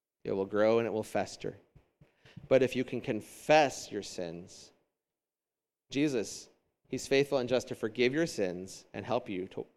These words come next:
grow in righteousness, is what First John says. And in our church, we, we've wanted to put a high emphasis on this,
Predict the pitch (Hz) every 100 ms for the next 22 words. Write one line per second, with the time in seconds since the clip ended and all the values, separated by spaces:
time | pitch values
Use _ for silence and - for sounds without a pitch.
0 | _ _ _ 120 120 107 104 87 87 -
1 | 87 - 80 - 98 104 - 95 87 92
2 | 87 87 95 98 - _ _ - - -
3 | 139 143 139 131 180 175 - 147 143 -
4 | 127 127 113 123 147 143 131 143 107 -
5 | 135 139 170 180 117 101 95 92 90 85